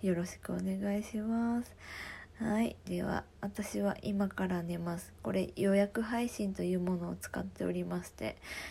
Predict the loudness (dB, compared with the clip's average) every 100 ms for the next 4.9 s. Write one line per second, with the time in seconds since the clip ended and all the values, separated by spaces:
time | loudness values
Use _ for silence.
0 | -12 -2 0 2 0 -4 -4 0 2 2
1 | 2 0 2 0 0 -2 -2 -4 -6 -6
2 | -10 -20 -20 -20 -10 -10 -10 -10 -12 -8
3 | 2 6 6 4 0 4 4 4 2 -2
4 | 2 2 0 -4 -2 0 2 0